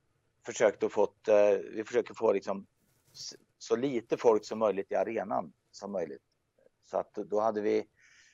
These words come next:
eller då har vi gjort att vi, eh, grupp för grupp, eh, i separata arenor då. Vi har, vi har delat upp oss så vi inte körde alla i samma backar, utan vi hade två backar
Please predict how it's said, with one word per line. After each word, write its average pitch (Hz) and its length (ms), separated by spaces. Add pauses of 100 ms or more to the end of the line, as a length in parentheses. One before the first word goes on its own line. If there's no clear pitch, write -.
(240)
eller 110 120
då 117 100
har 117 160
vi 107 180
gjort - 380
att 92 260
vi, 95 300
eh, 92 120 (1400)
grupp 120 420
för 117 100
grupp, 127 320 (420)
eh, 98 340
i 107 80
separata 101 640 (260)
arenor 101 400
då. 85 140
Vi 95 140
har, 101 140
vi 90 140
har 98 80
delat 107 240
upp - 160
oss 107 120
så 98 60
vi 101 80
inte 95 160
körde 98 300
alla 101 580 (280)
i 90 280 (320)
samma 170 300
backar, 160 420
utan 98 220
vi 92 60
hade 92 160
två 107 240
backar 107 380